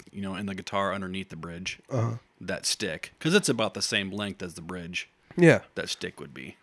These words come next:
Speaker 2: Yeah. Uh, from what I understand, piezo pickups, uh, they picked up, like, they could pick up smaller vibrations and amplify them up to a larger
Speaker 1: Correct.
Speaker 2: sound. Okay, so
Speaker 1: Yeah,
Speaker 2: I'm kind
Speaker 1: you can use it as a drum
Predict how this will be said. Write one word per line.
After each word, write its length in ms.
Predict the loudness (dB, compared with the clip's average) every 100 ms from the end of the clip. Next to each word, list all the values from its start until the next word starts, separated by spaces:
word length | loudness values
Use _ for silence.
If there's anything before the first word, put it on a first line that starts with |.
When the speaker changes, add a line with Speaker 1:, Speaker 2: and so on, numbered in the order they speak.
| _ 0
Speaker 2:
Yeah. 320 | 0 0 -4 -14 -6
Uh, 240 | 0 2 0
from 240 | 2 8
what 160 | 10 12
I 120 | 10
understand, 640 | 8 2 4 4 4 0 -8 -18 -20 _ -20 _ _
piezo 400 | 0 4 6 6
pickups, 640 | 6 4 4 0 -4 -10 -10 -18 0
uh, 260 | 4 4 4
they 160 | 4
picked 260 | 6 4 4
up, 180 | 4 4
like, 280 | 2 0 _ _ _ _ _ _ 0
they 100 | 4
could 140 | 8 10
pick 120 | 10
up 100 | 8
smaller 380 | 8 10 10 10
vibrations 640 | 8 8 8 6 4 0
and 120 | 2
amplify 480 | 2 2 2 4 2
them 160 | 2 2
up 180 | 0 -2 _ -2
to 160 | 2
a 20 | 4
larger 600 | 4 4 2 0 -2 -4
Speaker 1:
Correct. 300 | -4 -4 -2
Speaker 2:
sound. 420 | 0 0 0 -2 0
Okay, 400 | 0 2 0 -2 0
so 160 | 4
Speaker 1:
Yeah, 60 | 4
Speaker 2:
I'm 60 |
kind 200 | 4 4
Speaker 1:
you 60 | 4
can 140 | 2
use 200 | 0 -2
it 80 | -2
as 160 | -2 -4
a 40 |
drum 460 | -4 -2 -2 -2